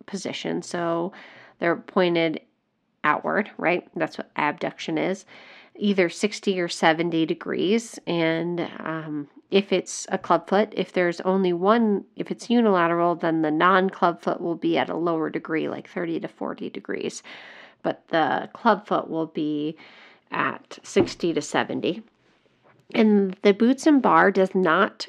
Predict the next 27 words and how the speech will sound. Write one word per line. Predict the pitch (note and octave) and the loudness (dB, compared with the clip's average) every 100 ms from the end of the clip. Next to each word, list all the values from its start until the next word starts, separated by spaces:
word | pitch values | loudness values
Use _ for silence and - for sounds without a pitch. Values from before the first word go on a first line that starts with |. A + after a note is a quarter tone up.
| - | -10
correct | - A3 G3 E3 - - - - | -2 2 4 2 0 -14 -16 -10
the | - | -4
club | G3 D#3+ - | 0 0 0
foot, | - - _ _ | -6 -16 _ _
right? | - F#3+ - - | 2 2 2 -6
So | - | -6
the | G3+ | -6
casting | - - - B3 B3 - F#3+ F3+ - | -6 -6 4 4 4 0 2 2 -2
is | G3 G3 | -6 0
what | F3+ F3+ - | 2 2 0
corrects | - E3+ D#3 - - | 0 2 2 0 -4
it | - - | -4 -2
and | F3+ | -4
gets | F#3 F3 - | 0 -2 -2
it | - | -8
into | E3+ F3 E3 | -6 -6 -4
the | E3 | -4
right | - - | -4 -6
position. | - - - - - G3+ - - - - - - | -12 -14 -12 -10 -10 -10 -12 -20 -20 -20 -20 0
The | G3+ | 0
boots | F3+ G3+ A#3 B3 | 4 4 4 4
and | C4 | 2
bar | G#3+ F3 E3+ E3 - | 4 4 4 0 -2
maintain | F3 F3 F3 D#3+ D#3+ E3 E3 - - - - - F3+ D#3+ D#3 - | -2 2 2 4 2 0 -2 -10 -14 -6 -2 0 0 0 0 -4
that | - D3+ - | 0 -2 -2
correction | - E3 - - - - F3 - - - - _ | -8 -6 -6 -8 -8 -10 -14 -16 -20 -20 -20 _
through | - G3+ G3 F#3+ | -4 6 8 8